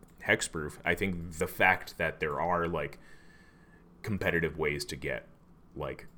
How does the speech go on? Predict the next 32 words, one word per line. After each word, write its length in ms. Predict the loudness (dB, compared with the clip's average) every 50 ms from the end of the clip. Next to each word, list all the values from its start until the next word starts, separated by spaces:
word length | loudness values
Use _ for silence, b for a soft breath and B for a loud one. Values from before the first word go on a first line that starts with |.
| -16 -10 -8
y-, 60 | -6
you 260 | -6 -6 -2 0 0
know, 140 | 0 0 -2 -2
like, 240 | -2 -4 -4 -4 -8 -14
y-, 200 | -14 -14 -14 -16 -18 -20 -20 -20 -14 -8
you 140 | -6 -6 -4
target 400 | -2 2 4 4 6 6 2 0
a 40 | 0
thing, 280 | -2 -4 -4 -4 -6 -10 -12 -12 -12 -12 -12 -12 -10
it's 120 | -8 2
got 300 | 4 4 4 4 0 -4
ward. 260 | -4 -4 -4 -4 -6 -10 b b b b b -2
Like, 180 | 0 0 6
there 200 | 8 8 8 8
are 220 | 8 8 8 8 8
ways 340 | 8 6 6 6 6 2 0
to 100 | -2 -6
be 120 | -6 -4
like, 180 | -4 -4 -4 -4 -2
"All 80 | -2
right, 140 | -2 -2 -4 -10 -10 -12 -10
no, 300 | -6 -4 -4 -4 -4 -8 -10 -6
like, 160 | -4 -4 -4 -4 -8 -10 -10 -10 -10 -6
y-, 100 | -6 -6 0
that 160 | 0 0 2 4
goes 180 | 2 2 2
to 60 | 0
the 60 | -4 -4
graveyard," 400 | -4 -4 -6 -6 -10 -16 -16 -14 -12
you 140 | -10 -8 -8
know? 120 | -8 -10 -12 B B B B B B B B
While 640 | 2 6 8 8 10 10 8 6 6 4 2 0 -4